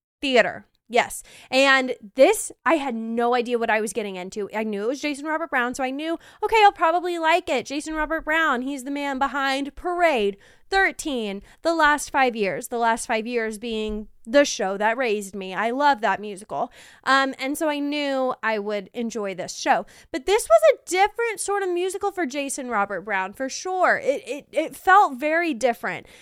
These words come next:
A lot of similarities. You can see where the lines cross between, like, Say This and Parade. Some of the melodies sound a little bit similar, but it was definitely different. And it wowed me. It really did. I think one of its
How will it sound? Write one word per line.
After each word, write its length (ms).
A 100
lot 540
of 60
similarities. 840
You 80
can 200
see 320
where 160
the 100
lines 460
cross 460
between, 340
like, 180
Say 240
This 320
and 140
Parade. 480
Some 260
of 80
the 80
melodies 560
sound 400
a 60
little 220
bit 180
similar, 420
but 320
it 120
was 200
definitely 600
different. 540
And 520
it 300
wowed 1000
me. 340
It 220
really 640
did. 320
I 160
think 260
one 120
of 100
its 160